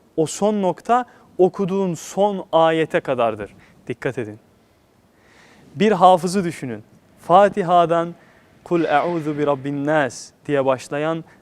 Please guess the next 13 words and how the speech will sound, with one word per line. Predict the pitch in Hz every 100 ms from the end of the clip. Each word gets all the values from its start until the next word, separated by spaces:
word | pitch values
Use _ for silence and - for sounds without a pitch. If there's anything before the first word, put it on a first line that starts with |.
| -
Nas | 139 175 170
suresine | - 156 147 - 139
kadar | 131 135 135
ezberleyen, | 123 113 120 117 113 110
altı | 147 165 160 - 220
bin | 190 180
küsür | 156 170 - 175
ayeti | 156 147 139
ezberlemiş | 151 135 139 135 143 147 135
birini | 131 131
düşünün. | 127 - 107 104
Hesap | - 123 156 151 -
bitti, | 131 - 160 180